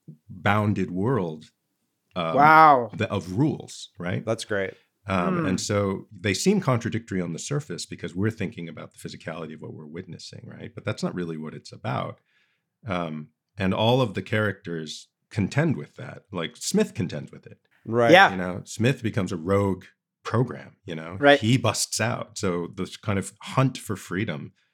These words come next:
Speaker 1: is a universal hunt, right? Like, everybody
Speaker 3: Right.
Speaker 1: is involved with it.
Speaker 2: Wow.
Speaker 1: Um, so it's not really about, to me, it, it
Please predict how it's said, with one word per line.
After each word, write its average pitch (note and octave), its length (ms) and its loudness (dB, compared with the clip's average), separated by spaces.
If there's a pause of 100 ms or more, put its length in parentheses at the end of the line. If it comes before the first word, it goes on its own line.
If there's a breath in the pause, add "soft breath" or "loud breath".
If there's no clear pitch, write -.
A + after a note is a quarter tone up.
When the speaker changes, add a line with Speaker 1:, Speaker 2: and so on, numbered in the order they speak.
(400)
Speaker 1:
is E2 160 -4
a E2+ 80 -2
universal F2+ 720 -2
hunt, - 320 -20
right? D#2+ 200 -6
Like, D#2+ 180 -6
everybody A#2+ 540 4
Speaker 3:
Right. F2 80 0
Speaker 1:
is D#2+ 120 -6
involved F2+ 480 -6
with - 180 -18
it. - 220 -18
Speaker 2:
Wow. C3+ 1080 8
Speaker 1:
Um, A#2+ 60 -4
so A2+ 160 0
it's A2 140 -2
not C#3+ 200 4
really A#2+ 280 2
about, F2+ 420 -2 (140)
to B2+ 80 4
me, C3+ 340 6
it, F#2 120 -4 (300)
it F#2+ 220 -2